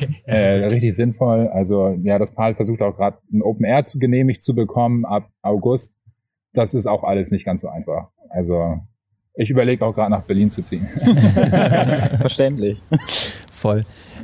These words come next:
Speaker 4: Ähm, habt ihr noch weitere Partys geplant, wenn das heute gut läuft?
Speaker 3: Also hier im Blank jetzt erstmal diesen Sommer sind alle Slots schon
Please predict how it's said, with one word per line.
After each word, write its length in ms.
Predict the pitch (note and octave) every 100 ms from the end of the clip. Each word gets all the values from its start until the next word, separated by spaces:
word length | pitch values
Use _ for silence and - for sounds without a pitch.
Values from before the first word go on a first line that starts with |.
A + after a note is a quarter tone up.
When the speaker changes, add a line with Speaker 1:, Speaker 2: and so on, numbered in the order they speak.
| -
Speaker 4:
Ähm, 440 | A2+ A2 G#2+ G#2+
habt 160 | A2 -
ihr 60 | B2+
noch 140 | G#2
weitere 260 | G#2+ D#3 D#3+
Partys 300 | D#3+ D#3+ -
geplant, 320 | D#3+ F3+ E3
wenn 80 | D3
das 140 | C3
heute 180 | D#3 C3
gut 180 | B2+ B2
läuft? 340 | B2+ A2 - - - _ - - - -
Speaker 3:
Also 200 | B2+ A#2+
hier 140 | C#3
im 100 | C3+
Blank 400 | G#2+ A2 C#3 D#3
jetzt 260 | C3 G#2+ -
erstmal 240 | B2 C3+
diesen 200 | A#2+ A#2+
Sommer 340 | A2+ B2+ A#2+
sind 580 | A2 - - A2 D3+ D3+
alle 160 | B2 A#2
Slots 520 | - A#2 A#2 B2 -
schon 280 | - G#2+